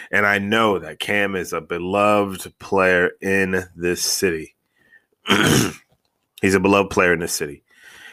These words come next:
And he's a, he's a great kid, very kinda, you know, soft-spoken. People love Cam Reddish in this city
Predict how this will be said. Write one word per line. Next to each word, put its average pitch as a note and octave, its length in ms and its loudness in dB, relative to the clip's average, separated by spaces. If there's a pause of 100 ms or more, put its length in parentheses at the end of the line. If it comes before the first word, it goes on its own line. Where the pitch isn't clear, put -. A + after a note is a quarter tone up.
(140)
And F#2 400 0
he's F2 180 -4
a, D#2+ 180 -8
he's F2 220 -6
a D#2 60 -10
great F#2 320 0
kid, F#2+ 380 2
very F#2 260 2
kinda, G2+ 380 0
you G#2 100 0
know, F2+ 180 0
soft-spoken. F2 840 0 (640)
People A2 240 2
love G#2 480 2
Cam G2+ 280 -2
Reddish F#2+ 300 0
in F#2+ 140 -8
this F#2 160 -6
city F2+ 420 -4